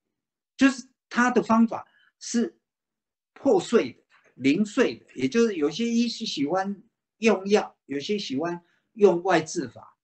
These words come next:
不统一的。然后光诊疗体系，你看那个望闻问切、把脉，讲出来的话都不一样。你去三家，结果被三家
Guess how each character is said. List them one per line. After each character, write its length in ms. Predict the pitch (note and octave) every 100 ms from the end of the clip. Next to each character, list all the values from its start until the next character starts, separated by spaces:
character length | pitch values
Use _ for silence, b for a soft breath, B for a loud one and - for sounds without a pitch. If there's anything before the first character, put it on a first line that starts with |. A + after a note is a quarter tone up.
| _ _ _ _ _ _
不 100 | G3+
统 240 | - G#2
一 220 | G#2 B2+ B2
的。 160 | - _ _ _ _
然 160 | D#3 A#3
后 120 | B3 -
光 300 | A#3+ B3+ B3 - _ _ _
诊 260 | - C#3 C3
疗 360 | B2+ D3+ - _ _ _
体 160 | C#3+
系， 220 | C#3 G#3+
你 180 | D#3 C3+
看 240 | C#3 G3 - _ _ _
那 120 | G3
个 240 | G#3 G3 -
望 240 | G#3 G3 D#3
闻 140 | D#3+
问 160 | F#3 D#3+
切、 260 | E3 D#3+ -
把 200 | - B2
脉， 300 | D3 G#3 - _ _ _ _ _
讲 200 | - D3
出 180 | D3 B3
来 160 | F#3 D#3
的 100 | E3+
话 180 | F#3+ D#3
都 120 | F3+
不 260 | E3+ D3+
一 60 | D3
样。 200 | D#3 C#3+ _ _ _
你 160 | C#3
去 140 | C#3 G3+
三 300 | - F#3 F#3
家， 320 | F#3 F3+ - _ _ _
结 140 | E3+
果 160 | F#3+ -
被 360 | G3 D#3 D#3+ _
三 260 | - F3
家 260 | E3+ E3+ -